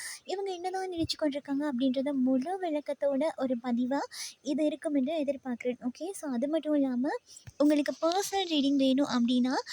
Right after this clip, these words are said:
மேலே இருக்க WhatsApp இல்லைன்னா Instagram-க்கு டி எம் பண்ணி பர்சனல் ரீடிங் வந்து பெற்றுக்கொள்ளுங்க. So, நீங்க பர்சனல் ரீடிங் வந்து உடனுக்குடன் பெற்றுக்கொள்ளக்கூடியதா இருக்கும். நீங்க எந்த கண்ட்ரியா இருந்தாலுமே உடனுக்குடன் பெற்றுக்கொள்ளக்கூடியதா இருக்கும். ஓகேயா?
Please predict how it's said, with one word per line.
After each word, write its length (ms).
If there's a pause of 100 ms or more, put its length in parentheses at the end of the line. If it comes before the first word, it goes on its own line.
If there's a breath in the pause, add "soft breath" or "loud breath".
(200 loud breath)
மேலே 300
இருக்க 220
WhatsApp 520
இல்லைன்னா 500
Instagram-க்கு 680
டி 120
எம் 160
பண்ணி 280
பர்சனல் 420
ரீடிங் 220
வந்து 180
பெற்றுக்கொள்ளுங்க. 520
So, 180
நீங்க 280
பர்சனல் 460
ரீடிங் 240
வந்து 220 (400 loud breath)
உடனுக்குடன் 540
பெற்றுக்கொள்ளக்கூடியதா 800
இருக்கும். 240
நீங்க 180
எந்த 380
கண்ட்ரியா 400
இருந்தாலுமே 560
உடனுக்குடன் 540
பெற்றுக்கொள்ளக்கூடியதா 880
இருக்கும். 280
ஓகேயா? 320